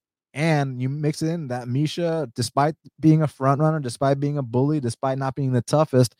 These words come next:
he's got skills, and you can't, you can't deny that. So that's where I'm having kinda, like, the inner turmoil of if I wanna bet that or not. But as of now, I have not,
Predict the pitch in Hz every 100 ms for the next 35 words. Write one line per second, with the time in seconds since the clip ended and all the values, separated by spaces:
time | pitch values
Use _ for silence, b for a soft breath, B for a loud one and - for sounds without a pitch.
0 | _ 113 - 117 104 - 95 82 - _
1 | _ _ _ 104 107 - 117 110 113 -
2 | 117 113 110 104 90 80 65 - 95 95
3 | 107 113 - 107 104 101 - b b 98
4 | 101 110 107 101 95 104 101 92 92 92
5 | 95 113 113 104 - 113 107 98 92 90
6 | 92 95 107 101 95 92 82 92 - 85
7 | 82 85 82 - - 95 110 104 98 113
8 | 113 107 98 98 120 139